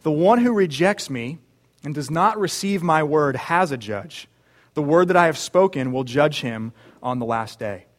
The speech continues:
Now, if you, uh, are familiar at all with the Bible, if you're familiar with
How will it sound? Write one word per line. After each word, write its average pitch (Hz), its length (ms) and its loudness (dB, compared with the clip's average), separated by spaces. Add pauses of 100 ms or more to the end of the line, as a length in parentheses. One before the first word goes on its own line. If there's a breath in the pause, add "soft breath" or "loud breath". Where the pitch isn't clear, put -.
(1080 loud breath)
Now, 147 60 -2
if 147 100 -2
you, 220 240 10
uh, 170 140 8
are 151 80 2
familiar 180 500 2
at 180 80 2
all 170 220 2
with 139 220 -4
the 131 60 -10
Bible, 175 440 4
if 165 100 -4
you're 131 80 -18
familiar 156 380 -4
with 139 220 -4